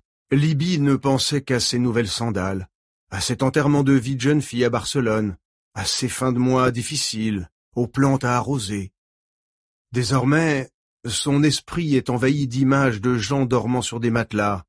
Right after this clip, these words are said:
de lapins morts, et de cette grande maison terrifiante complètement vide, à l'exception du berceau Harrods avec ses roses pâles peintes sur les côtés. Elle range la pâte dans la boîte qu'elle garde à la main,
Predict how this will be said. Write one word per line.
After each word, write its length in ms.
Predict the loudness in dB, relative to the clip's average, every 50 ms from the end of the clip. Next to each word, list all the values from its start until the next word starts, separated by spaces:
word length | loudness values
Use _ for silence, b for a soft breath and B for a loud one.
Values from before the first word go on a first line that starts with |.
| _ _ _ _ -10
de 120 | -4 -2 0
lapins 440 | 0 2 0 0 0 0 0 0 2
morts, 480 | 2 2 2 2 0 -2 -4 -6 -12 _ _ _ _ _ _ _ _ _ _
et 160 | -6 -4 -2
de 140 | 0 0 0
cette 240 | 0 0 0 -2 -2
grande 320 | -2 0 0 0 0 2
maison 320 | 2 2 2 2 0 -2 -2
terrifiante 580 | 0 -2 -2 -2 -2 -6 -4 -4 -4 -4 -4 -2
complètement 520 | -4 -4 -2 -2 -2 -2 0 -2 -2 -2
vide, 340 | -2 -4 -6 -8 -8 -8 -12 -14 _ _ _ _ _ _ _
à 140 | -8 -6 -4
l'exception 560 | -4 -4 -4 -4 -6 -6 -6 -4 -2 -2 -2
du 140 | -2 -2 -2
berceau 420 | -2 -2 -2 -2 -4 -4 -2 0 0
Harrods 600 | 0 0 0 0 0 0 -2 -2 -4 -8 -10 -10 -8 -4
avec 420 | -2 0 0 0 0 -2 -4 -4
ses 160 | -4 -4 -2
roses 320 | -2 -2 -2 -4 -4 -6 -6
pâles 340 | -6 -4 -4 -4 -4 -4
peintes 260 | -4 -4 -4 -4 -4 -4
sur 140 | -6 -6
les 100 | -6 -6
côtés. 440 | -6 -8 -10 -10 -12 -16 -18 -20 -20 _ _ _ _ _ _ _ _ _ _ _ _ _ _ _ _ _ _ _ _
Elle 160 | 0 2 2
range 300 | 2 2 2 2 0 0
la 140 | -2 -2 -2
pâte 400 | -2 -2 -2 -2 -2 -4 -10 -6
dans 180 | -4 -2 0
la 160 | 0 0 -2 -2
boîte 380 | -2 0 0 0 0 -2 -6
qu'elle 220 | -4 -4 -4 -2 -2
garde 260 | -4 -4 -2 -2 -4
à 20 |
la 120 | -2 -2 -4
main, 220 | -4 -6 -10